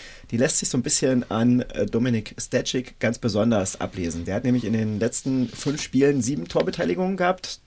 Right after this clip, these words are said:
drei Tore, äh, vier Assists. Ja,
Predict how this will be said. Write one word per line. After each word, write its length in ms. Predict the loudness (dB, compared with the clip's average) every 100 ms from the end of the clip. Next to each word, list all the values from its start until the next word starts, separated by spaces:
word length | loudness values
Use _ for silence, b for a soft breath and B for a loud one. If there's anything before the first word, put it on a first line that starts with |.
| 0
drei 180 | 2
Tore, 460 | 2 2 4 4 4 B B B B B 0
äh, 220 | 4 4 2
vier 280 | 0 0
Assists. 640 | 2 2 2 2 2 0 -2 -8 -20 -18 -16 -14 -16 -6
Ja, 280 | 0 2 2